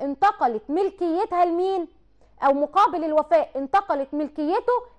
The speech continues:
للحامل الشرعي للكمبيالة. طب دي اول قاعدة. طب تاني قاعدة، تاني قاعدة بتقولك الساحب له حرية التصرف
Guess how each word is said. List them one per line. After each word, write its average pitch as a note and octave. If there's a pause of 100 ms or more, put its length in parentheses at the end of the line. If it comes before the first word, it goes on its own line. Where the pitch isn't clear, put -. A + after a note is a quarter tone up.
للحامل F4+ (220)
الشرعي C#4
للكمبيالة. C#4+ (280)
طب F3+
دي F#3+
اول E4+
قاعدة. F#4+ (300)
طب C4 (100)
تاني F#4+
قاعدة، F4+ (200)
تاني G#3+
قاعدة F#4
بتقولك F4 (440)
الساحب C#4+
له F4+
حرية C4
التصرف A4+